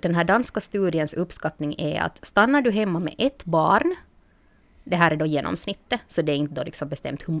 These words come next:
hur länge du är med det här barnet, men ungefär i genomsnitt,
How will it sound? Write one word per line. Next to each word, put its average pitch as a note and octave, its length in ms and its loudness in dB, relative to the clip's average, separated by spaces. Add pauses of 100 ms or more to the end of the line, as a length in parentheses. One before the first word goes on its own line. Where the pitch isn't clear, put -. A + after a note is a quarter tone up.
(140)
hur G3 80 8
länge D3 260 4
du - 120 -6
är E2+ 80 -4
med - 100 -8
det - 40 -4
här D#3+ 100 -4
barnet, G3+ 400 -4 (100)
men G#3+ 140 2
ungefär G3 440 2 (200)
i E3+ 140 2
genomsnitt, A3 640 0